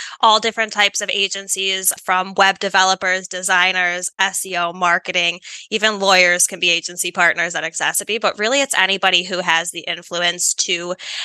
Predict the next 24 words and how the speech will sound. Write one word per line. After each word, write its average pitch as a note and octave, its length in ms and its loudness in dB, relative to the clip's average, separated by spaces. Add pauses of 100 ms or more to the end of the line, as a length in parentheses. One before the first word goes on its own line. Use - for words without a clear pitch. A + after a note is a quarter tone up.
help G#3+ 380 2 (140)
make G3 380 2
accessibility F3 840 0
more E3+ 280 -2
accessible, G#3 800 2 (120)
no G3 140 2
pun F#3+ 200 2
intended, G3 540 2 (300)
but G3 180 0 (140)
to G#3 320 -4
the G3 120 -4
general F#3 440 4
public D#3+ 480 0
as D#3 200 -4
well. E3+ 300 4
We F#3 140 -4
see A3 240 2
our F#3+ 160 4
agency F3+ 540 -2
partners F3+ 720 0
as D#3+ 400 2
people F3+ 360 -6
who F3+ 180 -6
can E3 400 0